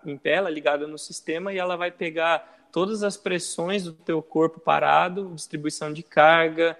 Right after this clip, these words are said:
depois você vai passar caminhando com ela, ela vai avaliar estática e dinamicamente como funciona o teu pé. Eu já tive a oportunidade de trabalhar alguns meses com a baropodometria,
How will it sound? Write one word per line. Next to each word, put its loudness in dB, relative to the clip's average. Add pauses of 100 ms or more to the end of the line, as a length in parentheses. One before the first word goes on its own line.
(320)
depois 2
você -6
vai 4
passar -4
caminhando -4
com -2
ela, 2
ela 2
vai 0
avaliar -4
estática -4
e -6
dinamicamente -6
como -6
funciona -2
o -4
teu -2
pé. 2 (300)
Eu 4
já 8
tive 0
a 4
oportunidade 0
de -20
trabalhar 4
alguns -2
meses -4
com -12
a -6
baropodometria, -4